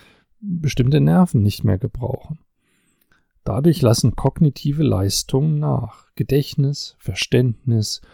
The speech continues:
logisches Denken, sprachliche Fähigkeiten und so weiter. Und nichts anderes als das Nachlassen dieser Fähigkeiten ist Demenz. Demenz ist definiert als Minderung der kognitiven Fähigkeiten, die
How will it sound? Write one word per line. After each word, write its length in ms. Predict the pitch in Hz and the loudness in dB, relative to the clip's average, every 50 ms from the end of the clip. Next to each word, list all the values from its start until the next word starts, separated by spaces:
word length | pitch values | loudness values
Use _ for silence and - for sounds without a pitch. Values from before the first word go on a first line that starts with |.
| _ _ _ _ | _ _ _ _
logisches 580 | - 151 156 165 147 139 - - 123 - - | 2 4 4 4 2 -2 -2 -2 -4 -2 -2
Denken, 360 | - 120 123 127 113 117 120 110 | 0 2 2 2 2 2 0 0
sprachliche 600 | - - - 107 107 127 131 - 147 131 - 127 | 0 -2 -4 -2 -2 -2 -2 -4 -6 -6 -4 -6
Fähigkeiten 720 | - - - 107 98 104 - - - - 107 117 123 131 | -4 -2 0 2 2 0 0 -4 -6 -4 -2 -2 -2 -2
und 240 | 131 - 123 107 101 | -2 -4 -4 -4 -2
so 160 | - 117 110 | -2 -2 -2
weiter. 500 | 113 117 123 123 117 - - 117 113 - _ _ _ _ _ _ _ _ _ _ _ _ _ _ | -2 0 0 0 -2 -2 -4 -8 -10 -10 _ _ _ _ _ _ _ _ _ _ _ _ _ _
Und 240 | - 151 110 92 117 | -4 -4 -2 0 2
nichts 380 | 143 175 185 - - - - | 4 4 4 2 -2 -12 -10
anderes 560 | - - 147 175 185 156 104 92 92 - - - | -6 -2 0 0 0 0 -2 -4 -8 -10 -8 -6
als 220 | 131 113 - - | -4 -4 -4 -4
das 240 | - 101 95 - - | -4 -4 -4 -4 -2
Nachlassen 640 | 98 95 113 131 131 - 147 131 120 - 143 117 | -2 0 0 0 -2 -2 -2 -4 -2 -2 -4 -4
dieser 300 | 113 117 117 117 110 101 | -2 -2 -2 -2 -2 -2
Fähigkeiten 760 | - - - 101 - 110 107 - - - 123 120 123 - 151 | -4 -4 -4 -2 0 -2 -2 -4 -6 -6 -6 -4 -2 -2 -4
ist 340 | - - 135 - - - - | -2 0 0 0 -2 -2 -2
Demenz. 720 | - 120 123 139 147 143 - 92 95 - - - - - _ _ _ _ _ _ _ _ _ - | 0 0 2 2 4 2 2 0 -2 -6 -10 -12 -12 -14 _ _ _ _ _ _ _ _ _ -8
Demenz 420 | 107 98 104 120 160 196 208 190 - | -6 -4 0 2 4 4 4 4 2
ist 180 | 120 - - | -2 -2 -2
definiert 540 | 110 - - 110 104 107 113 131 151 160 156 | -4 -2 -2 -2 -2 0 2 2 0 0 0
als 260 | 147 113 107 - - - - _ _ _ _ _ - | -2 -4 -6 -6 -8 -12 -18 _ _ _ _ _ 0
Minderung 640 | 143 139 151 175 202 202 185 175 170 165 170 170 | 4 6 8 8 8 6 4 2 0 0 0 0
der 120 | 160 113 113 | 0 -2 -4
kognitiven 800 | - - - - - - 135 113 - - - 117 101 - - 117 | -4 -4 -4 -4 0 0 -2 -2 -2 -4 -4 -4 -4 -6 -10 -16
Fähigkeiten, 1040 | - - - - - - 170 170 - - - - 147 156 175 185 - - 208 202 - _ _ _ _ _ _ _ _ _ _ - | -16 -4 0 2 2 2 0 -2 -4 -8 -10 -8 -6 -6 -6 -6 -6 -6 -6 -6 -6 _ _ _ _ _ _ _ _ _ _ -8
die 180 | 120 110 110 | -8 -8 -8